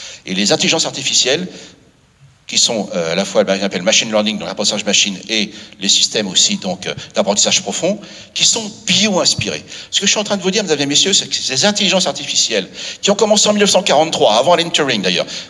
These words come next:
basées sur l'imitation des neurones artificiels, qui sont des fonctions mathématiques au passage, c'est pas des petites puces, hein.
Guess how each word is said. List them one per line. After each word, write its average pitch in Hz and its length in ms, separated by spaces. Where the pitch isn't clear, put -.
basées 175 300
sur - 200
l'imitation 160 520
des 143 100
neurones 170 220
artificiels, 139 560
qui - 80
sont 107 100
des 104 80
fonctions 135 280
mathématiques 113 500
au - 20
passage, 104 380
c'est - 140
pas 117 100
des 104 80
petites 104 180
puces, 82 220
hein. 101 80